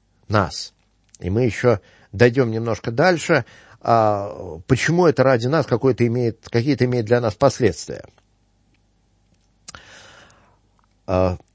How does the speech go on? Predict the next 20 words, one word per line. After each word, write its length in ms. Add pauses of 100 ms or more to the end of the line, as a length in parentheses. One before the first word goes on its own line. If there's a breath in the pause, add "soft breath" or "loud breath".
(120)
"Ибо 200
надлежало, 840 (400)
чтобы 340
тот, 680 (440)
для 200
которого 480
все 220
и 160
от 160
которого 520
все, 300
приводящего 640
многих 520
сынов 320
в 20
славу, 420
вождя 460
спасения 540
их 80
совершил 560